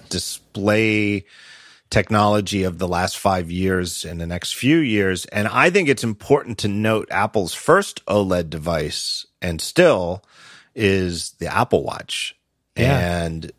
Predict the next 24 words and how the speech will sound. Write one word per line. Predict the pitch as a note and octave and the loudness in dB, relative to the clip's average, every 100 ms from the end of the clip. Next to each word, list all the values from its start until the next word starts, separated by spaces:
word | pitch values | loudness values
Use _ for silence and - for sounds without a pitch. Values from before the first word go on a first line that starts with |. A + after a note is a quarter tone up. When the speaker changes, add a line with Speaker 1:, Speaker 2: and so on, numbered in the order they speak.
| _ _ _ _ - | _ _ _ _ -4
Speaker 1:
it's | F#2+ C#3 | 0 2
Speaker 2:
And | F3+ | 2
it's | - | 4
R | D#3 | 4
G | D3+ | 4
B | C#3 C3+ | 4 2
stripe. | - E3 F3 | 4 2 2
It's | A#2 | -2
not | C#3+ C#3 | 0 0
pentile | - D#3 E3 C3 | 0 0 2 2
like | A#2 - | 2 -4
the | |
phones. | A#2 C3 C#3 A2+ - | 0 2 2 0 -4
I | C#3+ | 0
mean, | |
Speaker 1:
E-, | |
Speaker 2:
that's, | C3 C3 - _ - | 2 2 -2 _ 2
that's | B2 | 4
Speaker 1:
every | D3 F#3+ | 6 4
Speaker 2:
good | C3+ | 4
oled. | B2 C3+ D3 C3 | 4 2 0 2
Speaker 1:
every | C3 D#3 F3 D#3+ | 4 4 4 4
Apple | C#3+ C3+ C3 | 4 4 4
Watch | A2+ G#2 - | 4 2 -2